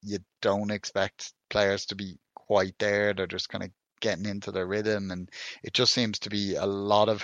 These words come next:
<laughs> our players are, are in that, that state so far this season, and then it's, it's quite striking as a result.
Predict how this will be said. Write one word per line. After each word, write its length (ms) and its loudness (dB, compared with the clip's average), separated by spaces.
<laughs> 40 -10
our 140 6
players 520 4
are, 220 2
are 300 0
in 180 0
that, 220 6
that 240 2
state 540 -2
so 200 2
far 280 6
this 200 -2
season, 400 -2
and 220 -4
then 80 -4
it's, 240 -6
it's 280 -10
quite 260 0
striking 520 0
as 140 -4
a 60 -4
result. 420 0